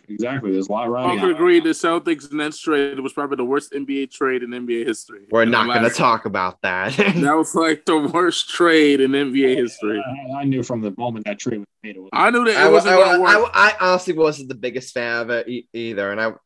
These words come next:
Speaker 1: Well, if
Speaker 3: like,
Speaker 1: you were a
Speaker 3: seventeen
Speaker 1: fan
Speaker 3: at the
Speaker 1: of it, if you're
Speaker 3: time.
Speaker 1: on the Nets and you're a fan of it, you were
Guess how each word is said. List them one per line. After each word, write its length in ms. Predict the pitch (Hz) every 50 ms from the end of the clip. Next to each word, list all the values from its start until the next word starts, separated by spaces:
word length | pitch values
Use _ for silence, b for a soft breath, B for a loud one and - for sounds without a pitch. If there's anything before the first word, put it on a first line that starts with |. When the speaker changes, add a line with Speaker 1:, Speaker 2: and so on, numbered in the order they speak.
| _ _
Speaker 1:
Well, 200 | - - 139 160
if 60 | 160 160
Speaker 3:
like, 120 | - 147
Speaker 1:
you 100 | 165 180
were 80 | 143 123
a 20 |
Speaker 3:
seventeen 320 | 123 117 - - - 127
Speaker 1:
fan 120 | 127 127 123
Speaker 3:
at 60 | -
the 20 | 135
Speaker 1:
of 40 | 127
it, 20 |
if 40 | 127
you're 100 | 131 131
Speaker 3:
time. 200 | 131 135 135 139
Speaker 1:
on 40 | 139
the 60 | 131 127
Nets 280 | 143 156 160 - -
and 140 | 139 127 120
you're 100 | 120 117
a 40 | 104
fan 300 | - - 131 143 139 120
of 100 | 104 101
it, 100 | 98 101
you 120 | 110 127 135
were 100 | 120